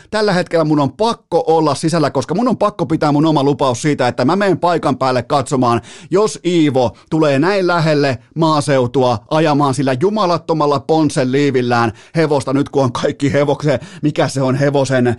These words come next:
ää, lentolupakirja vai mikä helvetti se on, mikä silloin tällä hetkellä komistelee jossain Sfixin takin rintataskussa koko ajan, niin,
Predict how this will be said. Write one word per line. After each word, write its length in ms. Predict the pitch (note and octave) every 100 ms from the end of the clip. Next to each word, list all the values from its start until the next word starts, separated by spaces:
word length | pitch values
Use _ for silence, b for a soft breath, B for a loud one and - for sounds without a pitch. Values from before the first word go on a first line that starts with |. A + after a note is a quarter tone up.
| B B
ää, 300 | C3+ C3 B2+
lentolupakirja 1000 | D3+ C#3 C#3 C#3 - C3 D3+ C#3+ C#3 C3+
vai 140 | C3
mikä 260 | B2+ C3 C3+
helvetti 420 | D3+ C#3+ B2+ C3
se 100 | C3
on, 100 | C3
mikä 180 | C3 B2+
silloin 180 | C#3 B2+
tällä 200 | C#3 C3
hetkellä 280 | - B2+
komistelee 520 | A#2+ C#3+ C3 C#3 C3 B2
jossain 300 | B2+ C#3+ E3+
Sfixin 380 | D3 C3+ C3
takin 260 | B2+ C3 A#2+
rintataskussa 580 | C#3 C3+ B2+ A#2+ C3 -
koko 280 | D3+ B2 C3
ajan, 240 | C3 B2
niin, 140 | B2